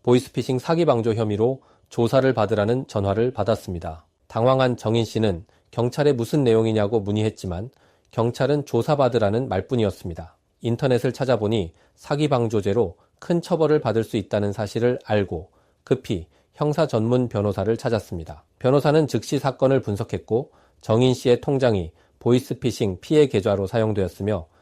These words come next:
피해자 다섯 명이 약 일억 원을 입금한 사실을 확인했습니다. 억울했지만 혐의를 벗으려면 미필적 고의가 없었다는 점을 증명해야 했습니다. 변호사는 정인 씨의 휴대폰을 면밀히 검토한 끝에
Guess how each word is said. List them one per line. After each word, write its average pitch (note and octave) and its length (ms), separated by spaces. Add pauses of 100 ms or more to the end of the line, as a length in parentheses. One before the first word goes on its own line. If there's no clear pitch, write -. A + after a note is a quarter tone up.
(280)
피해자 C#3+ 460
다섯 A#2+ 320
명이 A2+ 420 (300)
약 A#2+ 240
일억 B2+ 280
원을 C#3+ 300
입금한 B2+ 420
사실을 A#2 520
확인했습니다. F#2 800 (180)
억울했지만 A2+ 840 (240)
혐의를 C#3 440
벗으려면 A#2 680 (280)
미필적 C#3+ 920
고의가 B2 480
없었다는 A#2+ 680
점을 A2 340 (280)
증명해야 A2+ 600
했습니다. F#2 580 (440)
변호사는 D#3 540
정인 D#3 280
씨의 D#3 300
휴대폰을 C3+ 580 (180)
면밀히 C3+ 380
검토한 A#2+ 400
끝에 G2 440